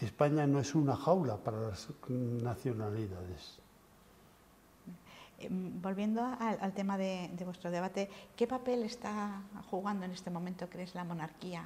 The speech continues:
Speaker 2: dentro de la política española? Si es que tiene algún papel importante.
Speaker 1: Yo creo que esto, este, el tiempo que estamos viviendo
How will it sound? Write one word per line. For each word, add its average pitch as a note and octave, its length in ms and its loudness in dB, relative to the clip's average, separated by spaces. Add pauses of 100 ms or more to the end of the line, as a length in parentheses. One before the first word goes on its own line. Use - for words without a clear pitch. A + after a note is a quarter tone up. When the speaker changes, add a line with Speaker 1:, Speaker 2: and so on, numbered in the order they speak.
(140)
Speaker 2:
dentro F3 340 -4
de E3+ 100 -2
la E3 100 -4
política D#3+ 340 -6
española? D#3 540 -10 (260)
Si - 120 -4
es G3 80 -4
que G#3+ 100 2
tiene G3+ 160 2
algún F#3+ 220 2
papel F#3 260 0
importante. E3+ 840 -4 (640)
Speaker 1:
Yo E3 180 8
creo D3 240 6
que C3 400 4 (600)
esto, G#3 280 4 (160)
este, - 380 0
el C3+ 140 4
tiempo A3 360 8
que - 120 0
estamos C#3+ 420 4
viviendo A2 640 2